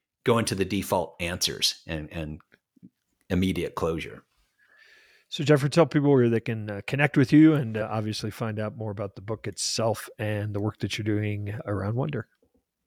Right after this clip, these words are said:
Speaker 1: Yeah, thanks. This has been a real pleasure. They can go to tracking wonder dot com. They can also go to tracking wonder dot com slash podcast bonus, and we'll, uh, we'll have a Wonder at Work assessment they can take and maybe a couple of other bonuses for your listeners.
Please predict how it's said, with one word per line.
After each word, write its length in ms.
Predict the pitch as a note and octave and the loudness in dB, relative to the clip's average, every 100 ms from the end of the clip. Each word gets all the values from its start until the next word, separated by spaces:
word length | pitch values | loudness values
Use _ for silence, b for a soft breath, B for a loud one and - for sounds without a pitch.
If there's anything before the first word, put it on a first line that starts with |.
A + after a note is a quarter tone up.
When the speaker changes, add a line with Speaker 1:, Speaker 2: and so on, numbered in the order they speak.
| _ | _
Speaker 1:
Yeah, 440 | A2 A2+ G2+ F2 D#2+ | 2 4 4 2 -6
thanks. 400 | - - A2+ G2 | -4 2 4 4
This 160 | G#2+ - | -2 -2
has 80 | A2+ | -2
been 140 | G2+ | -2
a 40 | |
real 400 | F#2+ G2 F#2+ F2 - - | -2 0 0 -2 -12 -6
pleasure. 460 | G2 F#2+ F2 F2 - | -2 -2 -2 -6 4
They 160 | C#3+ | 6
can 140 | D#3+ A3 | 6 10
go 80 | G3 | 8
to 100 | C3+ | 8
tracking 380 | B2+ A2+ C#3+ | 4 4 4
wonder 240 | C3+ B2+ B2+ | 4 4 4
dot 260 | B2 A2+ | 4 2
com. 320 | - A2+ B2+ D#3+ | 2 2 2 2
They 80 | |
can 180 | A#2+ A#2+ | 0 0
also 240 | A#2+ A#2 C3 | 0 2 2
go 120 | A2+ | 4
to 100 | G#2 | 2
tracking 420 | - A2 A2 C3 | 0 -2 0 0
wonder 240 | B2+ A#2+ | 2 0
dot 640 | A2+ A#2+ G2+ - A2+ G#2 - | 0 0 -2 2 2 2 -2
com 300 | G#2+ G2+ G2 | -4 -2 -2
slash 560 | - G#2+ G2+ G#2+ - - _ | 0 0 0 0 -4 -8 _
podcast 600 | - G2 - G#2 F#2 - - | -2 -2 0 -2 -2 -4 -8
bonus, 600 | G#2 G#2 G2+ F2 D2 F#2+ | -4 -2 -2 -2 -4 -4
and 120 | F2+ | -2
we'll, 360 | F#2+ F#2+ F#2+ | -2 0 0
uh, 80 | F2+ | -2
we'll 140 | F2+ F#2+ | -2 -4
have 260 | F#2+ F#2 | -2 -2
a 260 | F2+ E2+ D#2+ | -2 -2 -4
Wonder 300 | E2+ G2+ G#2+ | -2 0 0
at 140 | G2+ | 0
Work 180 | G2 G2+ | -2 -2
assessment 520 | F2+ - G2+ - A2 | -2 -2 -2 -2 -4
they 100 | G#2 | -4
can 160 | G2 G2 | -4 -4
take 300 | G2 G2 F#2+ | -2 -2 -2
and 80 | E2+ | -4
maybe 200 | E2+ D2+ | -4 -4
a 80 | D2+ | -6
couple 260 | F2 D#2+ | -6 -6
of 120 | D#2 | -4
other 340 | D#2+ D#2+ C2+ - _ | -4 -4 -6 -12 _
bonuses 460 | D2+ D2 - A#1+ | -6 -6 -6 -6
for 140 | - C#2+ | -6 -6
your 160 | B1+ | -8
listeners. 540 | D2 G1+ - - - | -12 -6 -6 -6 -8